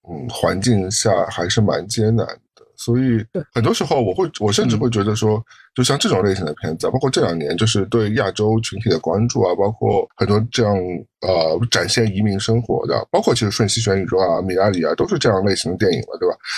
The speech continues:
Speaker 1: 他们讲的也都是这些人，呃，其实相对来说都是比较底层的亚裔人群，
Speaker 2: 嗯。
Speaker 1: 来到北美来寻求新生活，来找到梦想。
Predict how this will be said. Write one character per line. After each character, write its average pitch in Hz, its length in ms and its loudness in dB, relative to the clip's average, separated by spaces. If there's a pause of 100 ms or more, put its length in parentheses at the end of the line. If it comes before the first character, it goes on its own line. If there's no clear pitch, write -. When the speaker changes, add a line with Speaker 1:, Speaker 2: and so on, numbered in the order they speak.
Speaker 1:
他 135 60 0
们 143 100 0
讲 90 160 0
的 101 80 0
也 107 80 0
都 107 160 0
是 120 200 0 (320)
这 - 80 -2
些 131 140 2
人， 90 180 0 (460)
呃， 80 300 -4
其 - 420 0
实 151 100 -2
相 185 160 0
对 226 120 2
来 95 40 0
说 101 120 0
都 110 100 2
是 110 80 2
比 110 140 -4
较 85 100 0
底 - 160 -6
层 - 220 -4
的 85 100 0
亚 85 160 2
裔 82 60 0
人 113 240 -2
群， - 180 -6 (380)
Speaker 2:
嗯。 113 80 0
Speaker 1:
来 78 180 0
到 110 240 2
北 87 220 -2
美 95 120 2 (200)
来 90 180 2
寻 101 180 0
求 92 220 2
新 - 420 0
生 110 220 2
活， 90 220 0
来 85 160 0
找 78 180 0
到 98 220 0
梦 95 260 0
想。 - 180 -6